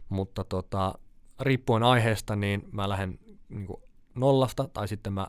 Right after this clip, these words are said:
lähden kokoamaan. Tai sitten yleensä se on sitä muokkausta joka tapauksessa, että vaikka sulla olisi jotain vanhoja pohjiakin, niin tota, kyllä sieltä niin kun lähtee jotain pois ja tulee jotain lisää. Ja niin kun,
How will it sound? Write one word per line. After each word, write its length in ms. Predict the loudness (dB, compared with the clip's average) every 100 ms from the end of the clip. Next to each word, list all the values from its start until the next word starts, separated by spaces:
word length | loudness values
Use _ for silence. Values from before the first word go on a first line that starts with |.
| -8
lähden 300 | -8 -8 -10 -6
kokoamaan. 640 | -6 -2 -2 -2 -8 -10 -14 -20 -20 _ -20 -6
Tai 160 | -2
sitten 360 | -2 -4 -4 -4 -6 _
yleensä 260 | -2 0 2
se 120 | 2
on 80 | 2
sitä 120 | 2
muokkausta 500 | 4 4 2 -4 -2
joka 200 | -2 -2
tapauksessa, 680 | -2 0 -2 -2 -8 -10 -12
että 120 | -8
vaikka 200 | -8 -8
sulla 120 | -8 -8
olisi 80 |
jotain 160 | -6 -4
vanhoja 260 | -4 -4 -4
pohjiakin, 600 | -6 -4 -6 -8 -10 -10
niin 120 | -12 -18 -20 -20 -16
tota, 400 | -16 -8 -8 -8 -12 -20 -18 -12
kyllä 160 | -8 -6
sieltä 180 | -6
niin 100 | -6
kun 120 | -6 -6
lähtee 400 | -6 -8 -8 -8
jotain 320 | -8 -8 -8
pois 220 | -8 -10
ja 60 | -10
tulee 220 | -12 -10
jotain 240 | -10 -12
lisää. 300 | -12 -14 -12
Ja 80 | -14 -16 -20 -20 -20 -20 -14 -4
niin 220 | -2 -2
kun, 420 | -4 -6 -4 -6